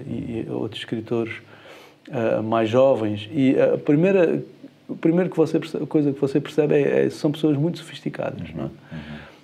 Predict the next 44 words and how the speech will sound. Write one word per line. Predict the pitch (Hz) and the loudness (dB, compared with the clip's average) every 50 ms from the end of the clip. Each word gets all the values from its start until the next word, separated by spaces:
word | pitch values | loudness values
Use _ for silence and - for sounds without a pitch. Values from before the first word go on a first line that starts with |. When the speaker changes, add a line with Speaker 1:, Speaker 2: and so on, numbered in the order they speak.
| _ _ - | _ _ 2
Speaker 1:
E | 156 151 | 4 4
essa | 160 156 185 208 208 - 196 | 4 6 4 4 4 2 -2
sofisticação | - - - 190 175 - - 151 - 143 - - 139 160 | -2 -2 -2 -2 -2 -2 -2 -2 -2 0 0 0 -2 -2
que | 151 - | -2 -2
faz | - 147 143 - | -2 -2 -2 0
parte | - 147 135 - - | 0 -2 -2 -2 -2
desse | - 135 - - 131 | -4 -4 -4 -4 -6
exercício | 123 123 - - 143 127 - - | -6 -6 -6 -4 -6 -6 -4 -6
literário | 127 123 120 120 120 117 113 | -6 -4 -2 -2 -2 -4 -6
deles | 110 113 113 - - - - - - - - - | -6 -6 -8 -8 -10 -14 -18 -20 -20 -20 -6 0
é | - 160 | 2 4
o | 165 | 4
que | 160 160 | 2 2
está | - - 170 | 2 4 4
a | 175 | 4
conquistar | 170 196 185 180 - - 202 196 | 4 0 -2 -2 -2 0 2 2
o | 208 214 | 4 4
mundo | 208 208 220 | 4 2 2
também. | 208 214 247 240 233 185 175 - | 2 2 2 2 2 0 0 0
Speaker 2:
É, | 87 80 - - - - - - - - - - 95 | 0 -2 -2 -4 -14 -20 -20 -20 -20 -20 -18 -14 -14
é. | 82 80 - - | -14 -14 -4 2
Speaker 1:
Eu | - 240 233 226 | 4 6 6 6
acho | 226 220 - | 4 2 2
que | - 220 | 2 4
em | 214 | 4
Angola, | 208 196 202 208 208 208 | 6 6 6 6 4 4
infelizmente, | 202 202 185 170 175 185 196 190 196 | 2 2 2 4 4 4 2 2 2
não | 185 190 | 2 2
temos | 185 196 190 185 165 | 2 2 2 2 2
muito | 175 185 190 180 - 165 | 2 2 0 0 2 0
isso. | 147 147 - | 2 2 2
Acho | 156 147 - - | 0 0 0 -2
que | - 147 | -4 -2
vamos | 131 147 185 196 185 180 180 170 - - | 2 2 2 4 4 2 0 0 -2 -6
ter. | - - - 127 123 123 123 - - - - _ _ _ _ - | -8 -2 -2 -2 -2 -2 -6 -12 -18 -20 -20 _ _ _ _ -4
Por | - 123 | -2 0
exemplo, | 113 127 131 120 110 127 | 2 2 0 0 2 2
eu, | 131 - - 147 | 2 2 4 4
eu, | 135 135 - - 131 131 131 113 123 123 107 104 113 | 4 2 2 2 0 0 0 0 0 -2 -2 -2 0
eu | 127 139 139 | 0 0 0
sei, | - - - 135 139 135 | 0 0 2 2 2 2
vou | 135 - 135 123 117 120 123 120 113 113 | 0 -2 -6 -8 -4 -4 -2 -2 -2 -2
revelar | 107 113 117 120 120 123 | -4 -4 -4 -6 -4 -6
isto, | 131 127 123 - - | -6 -8 -8 -14 -18